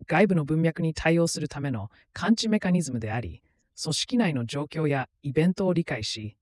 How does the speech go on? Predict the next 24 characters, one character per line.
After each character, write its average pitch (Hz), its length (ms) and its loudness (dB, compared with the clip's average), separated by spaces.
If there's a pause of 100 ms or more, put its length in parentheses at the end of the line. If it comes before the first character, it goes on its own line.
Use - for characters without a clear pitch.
(320)
内 208 220 4
部 185 100 0
の 123 140 0
コ - 200 0
ン 214 60 2
テ 240 100 0
ク - 60 -10
ス - 60 -8
ト 185 100 -4
か 117 100 -6
ら 107 100 -4
始 131 260 -6
め 147 100 2
る 147 80 2
べ 139 100 0
き 127 120 -10
だ 127 160 -4 (180)
と 127 100 -10
述 127 100 -4
べ 117 100 -6
て 104 80 -12
い 95 80 -10
ま 90 120 -14
す。 - 260 -14